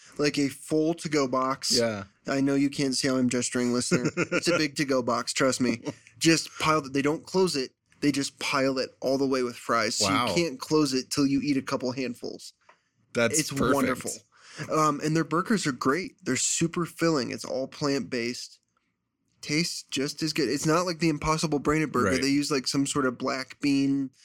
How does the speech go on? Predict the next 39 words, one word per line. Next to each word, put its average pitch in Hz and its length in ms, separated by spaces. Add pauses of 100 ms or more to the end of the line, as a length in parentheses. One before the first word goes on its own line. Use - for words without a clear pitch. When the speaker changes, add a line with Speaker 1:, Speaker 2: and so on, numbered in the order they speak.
(180)
Speaker 2:
Right. 131 240
Speaker 1:
something 160 320
else 147 240
compound, 131 720 (360)
grill 143 340
it 160 160
to 165 100
perfection, 131 840 (360)
pile 143 400
it 156 140
with, 151 280
like, 127 220
fresh - 360
veggies 131 460
on 127 120
top, 131 440
and 127 160
they're, 123 120
like, 120 200
house 131 260
sauce. 123 560
Speaker 2:
Yeah. 87 340
Speaker 1:
And 131 120
it's, 127 160
like, 123 140
five 113 240
bucks. - 400 (340)
Speaker 2:
Well, 156 140
okay, 143 260
so 131 220
here's, 151 500
here's 123 240
some 123 140
more 107 220
merit 90 440
for 85 160
this 82 280
idea - 440 (140)
that 87 260